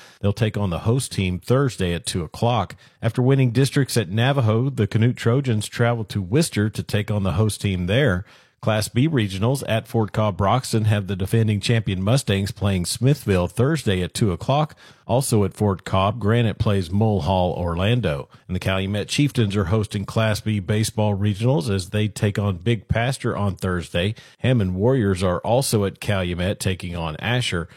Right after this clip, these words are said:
And Leedy Bison travel to Stewart to play the regional hosts there. The Daily Oklahoman released its weekly high school football polls by class.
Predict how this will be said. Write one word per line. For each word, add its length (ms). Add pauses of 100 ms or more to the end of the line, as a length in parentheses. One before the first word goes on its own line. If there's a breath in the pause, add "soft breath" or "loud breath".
(260 loud breath)
And 180
Leedy 280
Bison 480
travel 360
to 200
Stewart 600
to 100
play 240
the 100
regional 440
hosts 360
there. 440 (340)
The 80
Daily 340
Oklahoman 640
released 380
its 160
weekly 400
high 240
school 260
football 480
polls 400
by 220
class. 580